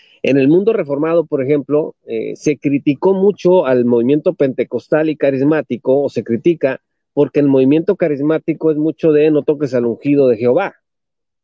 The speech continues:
sí, "no toques al ungido de Jehová", y hay hasta burlas y hay memes de eso. Pues déjeme decirle que en el mundo reformado, pues no está muy diferente la cosa, no puedes tocar al ungido de Jehová. ¿Por qué? Porque,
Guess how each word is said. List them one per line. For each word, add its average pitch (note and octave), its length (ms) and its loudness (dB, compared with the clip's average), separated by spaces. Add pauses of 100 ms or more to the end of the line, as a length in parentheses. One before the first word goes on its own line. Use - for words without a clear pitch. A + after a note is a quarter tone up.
(340)
sí, D#3 160 -2
"no C3 140 2
toques D3 360 -2
al A#2 120 0
ungido C3 300 0
de A#2 100 2
Jehová", A#2+ 340 -2 (300)
y A#2 80 -2
hay D#3+ 140 2
hasta E3 260 -4
burlas E3 520 2
y A#2+ 40 0
hay C3 100 0
memes C3+ 360 2
de A#2+ 140 2
eso. G#2 300 -6 (300)
Pues A#2 160 -2
déjeme E3+ 420 2
decirle D3 580 -2 (320)
que B2+ 100 0
en C3+ 40 2
el B2+ 80 0
mundo C#3+ 300 0
reformado, D#3 640 0 (540)
pues G#2 120 -6
no B2 120 0
está C#3+ 260 -2
muy F3+ 160 4
diferente D3 480 -2
la C#3+ 120 -2
cosa, - 360 -4 (380)
no B2 160 -2
puedes C3+ 380 0
tocar B2 300 -2
al F3 120 0
ungido C3 360 -2
de E3 100 0
Jehová. B2+ 360 -8 (720)
¿Por C#3 180 0
qué? - 280 -4 (340)
Porque, C3 500 0